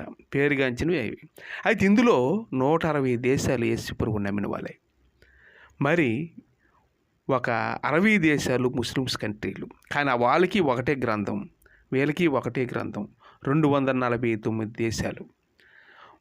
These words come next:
మరి ఇందులో కొన్ని దేశాలు అయితే ఈ ఇన్ని, ఇన్ని దేశా-, ఇన్ని దేశాల్లో కూడాను దేవుడు ఒకడే ఎక్కువ శాతంగా, బైబిల్ అలాగే ఖురాన్. మరి బైబిల్కి ఖురాన్కి తేడా ఏంటంటే,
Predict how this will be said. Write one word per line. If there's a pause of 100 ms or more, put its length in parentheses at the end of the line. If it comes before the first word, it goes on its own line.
మరి
ఇందులో (840)
కొన్ని
దేశాలు
అయితే
ఈ
ఇన్ని,
ఇన్ని
దేశా-,
ఇన్ని
దేశాల్లో
కూడాను
దేవుడు
ఒకడే (1000)
ఎక్కువ
శాతంగా, (180)
బైబిల్ (540)
అలాగే
ఖురాన్. (1120)
మరి
బైబిల్కి
ఖురాన్కి
తేడా
ఏంటంటే,